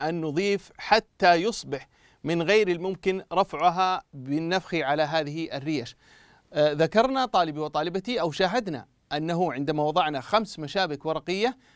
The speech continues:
استطعنا بذلك رفع هذه، آه، الريش عبر، آه، ذلك الأنبوب، ولكن سوف نحاول الآن بوضع ريش أخرى تحتوي هذه الريش على خمس وعشرين قطعة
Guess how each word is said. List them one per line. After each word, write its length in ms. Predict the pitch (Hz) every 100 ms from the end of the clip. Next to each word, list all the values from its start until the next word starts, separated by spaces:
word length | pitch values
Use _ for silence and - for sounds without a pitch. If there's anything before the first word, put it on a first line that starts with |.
| -
استطعنا 640 | 170 - 208 220 247 202 143
بذلك 480 | 139 170 175 170
رفع 420 | 165 160 175 170 160 _ _ _ -
هذه، 680 | 131 165 165 160 165 170 -
آه، 300 | 139 123 139
الريش 380 | 151 180 165 135
عبر، 260 | 151 147
آه، 180 | 151 151 _ _ _ -
ذلك 500 | 139 135 156 147 160
الأنبوب، 460 | 139 160 165 170 - _ -
ولكن 560 | 127 156 175 240 247 - _ _
سوف 340 | - 165 147 170 - 156
نحاول 580 | 160 - 214 175 127
الآن 500 | 123 - 175 208 247 - _ -
بوضع 280 | 160 202 160
ريش 460 | 123 127 185 170 175
أخرى 540 | 170 208 220 254 285 _ _ _ _
تحتوي 480 | 226 - 233 214 185
هذه 300 | 196 180 180
الريش 340 | 185 208 196
على 300 | 131 147 147
خمس 500 | 143 190 202 190 -
وعشرين 1000 | 202 196 156 131 147 147 170 175 175 180 - _ _ _ _ -
قطعة 400 | 180 175 156